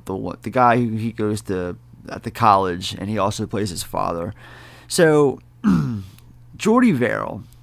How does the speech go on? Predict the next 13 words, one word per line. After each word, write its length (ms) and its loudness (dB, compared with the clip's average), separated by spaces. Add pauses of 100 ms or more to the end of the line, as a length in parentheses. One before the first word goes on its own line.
(760)
starts 360 0
off 220 2
the 60 -6
bat 260 0
with 140 -10
a 40 -4
meteor 440 -4
hitting 340 -4
and 180 -8
striking 440 -6
in 80 -8
his 100 -10
backyard. 760 2